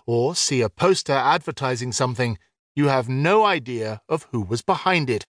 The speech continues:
or who made it. Even though some advertisements are extremely well made, the most important thing is the product, not the people behind the ad campaign. Even though advertising is an art form in a way,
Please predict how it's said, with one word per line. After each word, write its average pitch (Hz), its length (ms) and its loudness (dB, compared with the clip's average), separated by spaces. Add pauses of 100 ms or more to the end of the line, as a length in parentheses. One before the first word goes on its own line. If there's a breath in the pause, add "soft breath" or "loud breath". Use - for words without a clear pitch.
or 165 140 4
who 120 240 -4
made 143 400 2
it. 90 180 -8 (920)
Even 233 340 2
though 190 220 4
some 175 420 2
advertisements 131 840 -2
are 135 180 4
extremely 139 720 0
well 107 240 0
made, 131 420 0 (460)
the 131 80 2
most 139 280 2
important 147 520 0
thing 107 360 -4
is 120 140 -6
the 196 140 2
product, - 560 -2 (240 loud breath)
not 151 420 0 (140)
the 123 80 -2
people 123 420 -2
behind 120 540 2
the 131 180 -2
ad - 300 0
campaign. 101 640 -4 (1040 loud breath)
Even 233 380 2
though 175 200 4
advertising 131 800 0
is 113 140 -4
an 113 100 -2
art 185 300 2
form 123 380 -2
in 113 100 -2
a 107 80 -2
way, 156 400 2